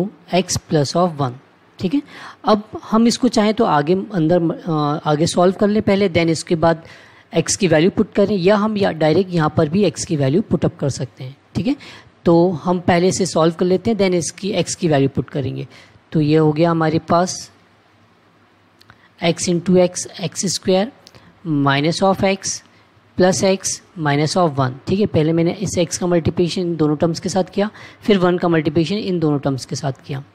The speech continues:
ठीक। अब यहाँ पर x से x cancel हो गया, बचा हमारे पास x square minus of one, ठीक है।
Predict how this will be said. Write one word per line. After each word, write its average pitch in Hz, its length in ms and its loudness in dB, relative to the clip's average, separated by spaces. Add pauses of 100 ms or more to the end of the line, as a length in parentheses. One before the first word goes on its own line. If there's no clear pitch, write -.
ठीक। 226 120 -6 (320)
अब 160 140 2
यहाँ 160 160 2
पर 180 160 0
x 160 180 -2
से 180 200 0
x - 140 -6
cancel 175 360 -2
हो 208 120 2
गया, 208 200 -2 (420)
बचा 165 260 2
हमारे 165 240 0
पास 180 280 0
x 180 280 -4
square 156 400 0
minus 135 400 -2
of 165 200 0
one, 127 140 -4 (260)
ठीक 190 120 -2
है। 254 80 -2